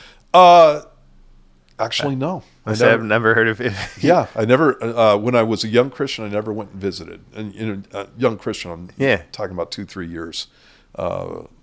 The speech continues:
Speaker 1: uh, when I was in high school. Um, after I got out of high school, yeah, I went over and, uh, went over to, uh, Chuck Smith's church, and, and, uh, it's in, in the same building, uh, that they're in today, that, that Calvary Chapel Costa Mesa is in today.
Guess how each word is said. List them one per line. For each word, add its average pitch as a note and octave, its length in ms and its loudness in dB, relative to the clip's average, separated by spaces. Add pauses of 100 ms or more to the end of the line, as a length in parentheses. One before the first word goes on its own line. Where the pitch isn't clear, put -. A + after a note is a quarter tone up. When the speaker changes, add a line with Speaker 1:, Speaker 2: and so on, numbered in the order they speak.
Speaker 1:
uh, E2+ 240 -14
when F#2+ 180 -8
I F#2 60 -2
was D#2+ 160 -8
in D#2 60 -20
high E2+ 240 -16
school. D2+ 380 -10 (120)
Um, F2+ 320 -6
after G2+ 420 -2
I F#2 40 -2
got F2 180 -4
out F#2 180 -2
of E2 60 -10
high F#2 100 -6
school, F2+ 260 -8
yeah, G2+ 160 -4
I F#2 80 -14
went F2+ 180 -16
over F#2 160 -18
and, F2 200 -20 (580)
uh, F2+ 180 -12 (140)
went G2+ 160 -6
over F2 140 -10
to, E2+ 120 -12 (260)
uh, F2 240 -10
Chuck - 220 -12
Smith's - 260 -14
church, - 360 -14
and, E2+ 300 -20 (200)
and, F2 340 -16
uh, E2+ 340 -16
it's - 220 -6
in, F#2+ 340 -10
in G2+ 160 -10
the F#2 60 -12
same F#2 260 -6
building, E2+ 480 -12 (560)
uh, F2 180 -12
that F#2 140 -12
they're F2 140 -10
in E2+ 260 -14
today, D#2+ 500 -14 (200)
that, F2 220 -10 (240)
that - 180 -12
Calvary F2 320 -8
Chapel - 360 -10
Costa - 320 -14
Mesa D#2 260 -16
is D#2 100 -18
in E2 140 -20
today. F#2 300 -20